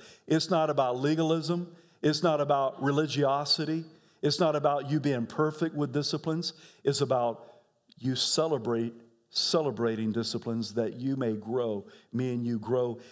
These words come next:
in our relationship with the Father. Listen to this. We have only one thing to do, namely to experience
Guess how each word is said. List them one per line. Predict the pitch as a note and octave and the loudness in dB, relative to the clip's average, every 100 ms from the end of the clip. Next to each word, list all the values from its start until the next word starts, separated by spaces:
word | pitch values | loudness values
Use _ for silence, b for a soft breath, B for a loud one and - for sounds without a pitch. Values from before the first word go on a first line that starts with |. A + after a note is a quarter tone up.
| B | B
in | - A#2+ | -2 0
our | A#2+ B2 | 0 2
relationship | B2+ B2 A2 - G#2+ - A2+ - B B B | 2 0 -2 -4 -4 -2 -2 -4 B B B
with | A#2+ A2+ - | 0 0 -2
the | |
Father. | A2 A2+ G#2 G2+ A2+ G2+ - _ _ _ _ _ _ - | -2 0 0 -4 -6 -10 -20 _ _ _ _ _ _ -4
Listen | B2 - A2+ | -2 0 -2
to | |
this. | A2 A2+ G2 G2+ B B B B | 0 0 -2 -6 B B B B
We | D#3 F3+ | 2 4
have | F#3 | 4
only | F3+ F#3 E3 | 2 2 2
one | E3 G#3+ A3+ | 2 2 2
thing | A3+ A3 | 2 2
to | G3+ | 2
do, | F3 C3+ F#2+ - - _ _ _ _ _ _ _ - | 2 0 -6 -14 -20 _ _ _ _ _ _ _ -2
namely | C#3+ F#3 F3+ C#3 A#2 A2 - - _ _ _ _ - | 2 2 2 0 -2 -2 -10 -20 _ _ _ _ -2
to | C#3+ | 0
experience | B2+ - - - D#3 D#3+ D#3+ D#3 | 0 0 -2 0 0 0 -2 -4